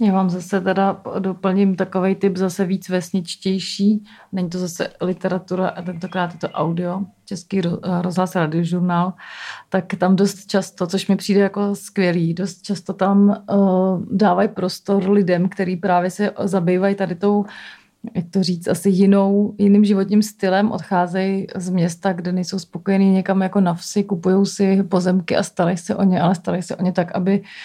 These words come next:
ty pozemky jako přežily jejich působení a naopak, aby jim vrátili tu jako živorodost a, a nevím, ob-, ob-, mnohodruhovost. Třeba jeden z nich vyprávěl,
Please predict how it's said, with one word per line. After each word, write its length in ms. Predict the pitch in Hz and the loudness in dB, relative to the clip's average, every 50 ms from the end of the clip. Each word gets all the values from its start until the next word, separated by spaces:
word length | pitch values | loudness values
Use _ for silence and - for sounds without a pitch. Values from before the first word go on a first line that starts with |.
| - - - | -18 -12 -4
ty 80 | - 220 | -4 -2
pozemky 440 | - 185 180 170 185 185 185 175 190 | 0 2 2 4 4 4 4 4 2
jako 200 | 185 180 202 196 | 2 2 0 -4
přežily 480 | 196 - - 208 196 165 196 190 190 | -4 -2 -2 0 2 2 4 4 4
jejich 200 | 190 175 196 185 | 4 2 2 0
působení 560 | - - 190 175 - 196 175 175 180 180 190 | -2 -6 -6 -2 -2 0 2 2 2 4 4
a 20 | 190 | 4
naopak, 340 | 185 180 180 180 190 180 190 | 2 2 2 0 -2 -2 0
aby 140 | 170 170 | 0 0
jim 140 | 180 185 190 | 2 2 2
vrátili 520 | 180 185 160 151 165 170 - 196 175 170 170 | 2 2 2 0 0 -2 -2 0 0 0 0
tu 160 | 175 196 185 | -2 0 0
jako 480 | 170 170 170 - 185 180 180 180 180 180 | 0 0 -2 -2 -2 -2 -2 -4 -4 -6
živorodost 840 | 180 156 185 170 165 170 170 156 156 160 165 170 170 175 170 - | -6 -6 -4 -2 -2 -2 0 0 0 2 2 2 0 -2 -4 -6
a, 200 | - 180 175 165 | -4 -2 0 0
a 180 | 165 - 175 175 | 0 -2 0 0
nevím, 300 | 170 165 156 165 160 160 | 0 0 0 -2 -2 -4
ob-, 180 | - - 160 | -4 -6 -8
ob-, 400 | - - 170 165 151 156 160 156 165 156 156 156 160 170 - | -6 -6 -6 -6 -4 -4 -4 -4 -2 -4 -4 -4 -6 -4 0
mnohodruhovost. 880 | 165 165 170 170 160 151 180 165 165 175 180 170 175 165 170 175 170 170 | 0 2 2 2 2 0 -2 -2 -2 -2 0 0 0 0 0 -2 -2 -6
Třeba 280 | - - - 170 170 | -8 -4 0 0 2
jeden 260 | 156 151 175 180 185 190 | 2 2 0 0 0 0
z 80 | 170 | 0
nich 240 | 180 175 170 170 - | -2 -4 -6 -6 -6
vyprávěl, 680 | 196 190 165 - 180 185 180 175 165 175 175 175 180 | -6 -6 -4 -2 0 2 2 2 2 0 -2 -2 -4